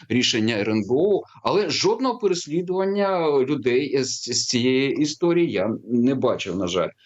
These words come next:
Ну, і тому я ж кажу, в мене одне в цьому пояснення. Е, корупція і зрадники, е, змішались, е, в цій історії аж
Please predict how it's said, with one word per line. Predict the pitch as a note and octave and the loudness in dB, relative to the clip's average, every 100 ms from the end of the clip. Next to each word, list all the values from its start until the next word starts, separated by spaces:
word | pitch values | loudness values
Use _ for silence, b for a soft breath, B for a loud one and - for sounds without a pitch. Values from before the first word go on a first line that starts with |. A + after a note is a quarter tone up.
| b - | b -4
Ну, | G3 | 0
і | A#3+ | 0
тому | D3 | 0
я | C3 | 0
ж | A2+ | 0
кажу, | G#2+ G2+ | -2 0
в | |
мене | G#2 A2 | 2 0
одне | G2+ G2+ | 0 -2
в | G2 | -2
цьому | - G2+ | -2 -2
пояснення. | F2 A2 D#3 G3 D3+ A2 - b b A2+ | 0 0 -2 -2 -2 -2 -4 b b -2
Е, | A#2 G#2 | 0 0
корупція | G2+ B2 F#3 - - A2 | 0 0 0 -2 -2 0
і | |
зрадники, | F#2+ A2 C#3 D#3 B2+ A2 G2+ | 0 0 -2 -2 -2 -2 -2
е, | F2+ - F#2+ F2+ D2+ - _ _ _ _ _ | 0 0 0 0 -2 -8 _ _ _ _ _
змішались, | - A#2 B2 C3 A2+ G2+ G2 | -2 0 2 0 0 0 -2
е, | G#2+ G2 G2 | 0 2 2
в | F#2 - | 0 -2
цій | A#2+ | -2
історії | A2 - A2 G2 F#2 - | 0 0 0 2 2 0
аж | G#2 - - | -2 -4 -6